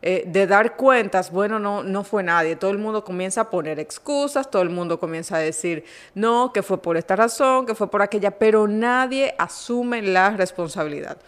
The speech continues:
Entonces, en este punto, pues, esto genera... Eh, ¿no? cierta molestia, porque al final, ¿qué es lo que sucede? Pasan los errores,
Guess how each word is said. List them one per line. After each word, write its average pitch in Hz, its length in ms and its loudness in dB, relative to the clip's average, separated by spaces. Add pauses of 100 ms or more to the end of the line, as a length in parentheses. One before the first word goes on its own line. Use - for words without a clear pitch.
(300)
Entonces, 262 420 2 (240)
en 226 180 2
este 269 240 4
punto, 226 760 -2 (120)
pues, 208 260 2
esto 214 320 2
genera... 226 920 0
Eh, 190 200 2
¿no? 214 240 -2
cierta 208 600 4
molestia, 190 960 2
porque 196 320 0
al 208 100 4
final, 233 720 0 (340)
¿qué 285 60 2
es 320 80 6
lo 381 140 0
que 403 100 0
sucede? 180 580 4
Pasan 294 540 2
los 311 140 -2
errores, 226 580 4